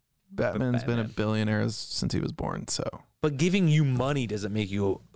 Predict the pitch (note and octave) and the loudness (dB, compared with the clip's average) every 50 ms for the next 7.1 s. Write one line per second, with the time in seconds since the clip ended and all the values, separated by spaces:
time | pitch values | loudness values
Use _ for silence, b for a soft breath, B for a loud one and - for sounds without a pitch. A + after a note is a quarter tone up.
0 | - - C#3 D3 D3 C#3+ B2 A2+ C3 D3 D3+ C#3+ D3 C#3 C3+ - - G2 F#2+ B2 | -8 0 2 4 4 4 4 4 2 2 2 2 2 2 2 0 -2 -2 -2 -2
1 | A#2+ - F#2 C#3+ C3+ C3+ C3 C3+ C3 - C#3+ E3 F3 F3 F3 D#3+ D3 - - D3 | 0 0 0 2 2 2 -2 -2 -2 2 4 4 4 6 4 4 2 2 2 2
2 | D3 D3 C#3 - E3 D#3+ D3+ E3 D#3 D3+ C3+ A#2 A#2+ A#2+ B2+ C#3+ D3 C#3+ C3+ C3+ | 0 0 0 0 0 0 2 2 2 2 4 4 4 4 4 4 4 2 2 2
3 | B2 B2 A#2+ A2 B2+ A#2+ A#2 B2 A#2+ A#2+ A2+ A2+ A#2 A#2 A#2 A#2+ A#2 A#2+ A2+ A2 | 2 2 2 2 2 2 0 0 0 2 2 2 4 4 2 2 2 2 2 2
4 | G#2 A2 A2+ - C3 C3 C#3 C3+ - E3+ F3 F3+ F3+ - - - - _ - _ | 2 2 2 2 2 0 0 0 0 2 2 2 0 -2 -4 -8 -12 _ -20 _
5 | _ _ _ _ _ _ _ _ _ _ - - F3 E3 C#3+ B2+ B2+ B2 B2 B2+ | _ _ _ _ _ _ _ _ _ _ -2 0 2 2 4 2 2 2 2 0
6 | A#2 A#2 B2+ B2 - - C3 B2+ B2+ - - C#3 C3 C3+ C3+ C3+ C3 C3 C3 C#3 | 0 0 -2 -2 0 0 0 0 0 0 2 2 2 4 2 2 2 2 2 2
7 | D3 | 0